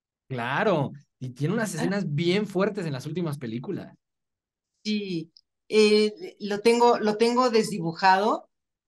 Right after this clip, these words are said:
Speaker 2: pero, mm, o sea, desdibujado en mi mente, pero, pero sí recuerdo a, a la actriz y recuerdo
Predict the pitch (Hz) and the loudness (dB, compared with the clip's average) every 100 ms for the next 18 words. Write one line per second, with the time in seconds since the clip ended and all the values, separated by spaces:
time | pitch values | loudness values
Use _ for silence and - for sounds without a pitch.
0 | - 196 190 185 180 180 180 175 170 160 | -4 -2 -2 -2 -2 -2 -4 -4 -6 -8
1 | - 180 208 196 175 180 214 233 247 208 | -4 0 2 2 2 0 2 2 4 2
2 | 175 185 180 165 151 _ _ _ _ _ | 2 0 0 -4 -8 _ _ _ _ _
3 | - 196 190 190 190 190 180 - - 190 | -2 2 4 4 4 2 0 -6 -4 -2
4 | 185 220 220 220 - 202 220 202 196 170 | 0 0 2 0 0 0 0 2 2 0
5 | - 165 160 160 156 151 151 160 _ _ | -2 -6 -6 -6 -6 -8 -12 _ _ _
6 | _ _ _ _ _ _ - 170 160 165 | _ _ _ _ _ _ -6 -2 -2 -4
7 | - 202 220 277 302 - - - 175 165 | -6 0 2 2 -2 -10 -12 -6 -4 0
8 | 165 - 196 190 214 214 | -2 2 0 4 2 0